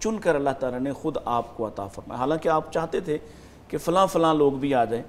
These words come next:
लेकिन अल्लाह के फ़ैसले के मुताबिक वो लोग नहीं आ सके और वो आपकी दोस्ती में, आपकी, अ, सोहबत में, अ, सोहबत को इख्तियार नहीं कर सके या सहाबियत का शरफ़ जो है नहीं पा सके। सोहबत का ताल्लुक़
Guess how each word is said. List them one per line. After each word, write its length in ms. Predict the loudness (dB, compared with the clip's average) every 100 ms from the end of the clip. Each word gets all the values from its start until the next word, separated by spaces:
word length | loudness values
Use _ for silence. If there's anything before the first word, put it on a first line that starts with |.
| -14 -20 -8
लेकिन 240 | -6 -2
अल्लाह 260 | -2 0 0
के 160 | -2 -4
फ़ैसले 360 | -4 -4 -6
के 120 | -6
मुताबिक 400 | -6 -4 -4 -4 -10 -6
वो 100 | -4
लोग 280 | -2 -4 -4
नहीं 220 | -2 -2
आ 100 | -2
सके 320 | -6 -10 -12 -12 -18 -18 -4
और 120 | -2
वो 120 | 2
आपकी 300 | 2 2 0
दोस्ती 340 | -4 -4 -4 -4
में, 120 | -4
आपकी, 640 | -4 -4 -4 -4 -8 -10 -10
अ, 160 | -8 -8
सोहबत 360 | -2 -2 -2 -4
में, 160 | -6 -8 -12 -14 -8
अ, 120 | -8
सोहबत 300 | -4 -4 -4
को 60 | -6
इख्तियार 260 | -4 -4 -4
नहीं 100 | -6
कर 120 | -8
सके 220 | -8 -6
या 140 | -4
सहाबियत 480 | -2 0 -2 -2 -4
का 100 | -4 -6 -8 -8
शरफ़ 280 | -4 -2 -2 -8 -20 -20 -4
जो 100 | 0
है 60 | 2
नहीं 120 | 2
पा 140 | 2
सके। 460 | 0 -4 -14 -20 -20 -20 -20 -20 -20 -20 -20 -20 -20 -20 -20 -20 -20 -20 -20 -12
सोहबत 480 | -2 0 2 0 0
का 120 | 0
ताल्लुक़ 440 | 4 4 4 -2